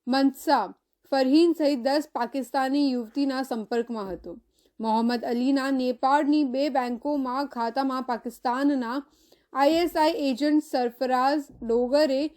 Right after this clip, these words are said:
લાખોની રકમ મોકલી હોવાની આશંકા છે. નેપાળ ખાતે રહેતા આરોપી મોહમ્મદ અલીના નેપાળની બે બેંકોમાં ખાતા છે. બંને બેંકો ખાતામાં મોહમ્મદ અલીને પાકિસ્તાનના આઈ એસ આઈના એજન્ટ ડોગરે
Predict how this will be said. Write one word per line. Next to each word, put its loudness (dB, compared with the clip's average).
લાખોની 2
રકમ 0
મોકલી 0
હોવાની 0
આશંકા -8
છે. -12
નેપાળ 2
ખાતે -2
રહેતા -2
આરોપી -2
મોહમ્મદ 0
અલીના 0
નેપાળની 0
બે -2
બેંકોમાં -2
ખાતા -2
છે. -10
બંને 4
બેંકો 2
ખાતામાં 0
મોહમ્મદ 2
અલીને 0
પાકિસ્તાનના 0
આઈ 2
એસ -2
આઈના 0
એજન્ટ 0
ડોગરે 2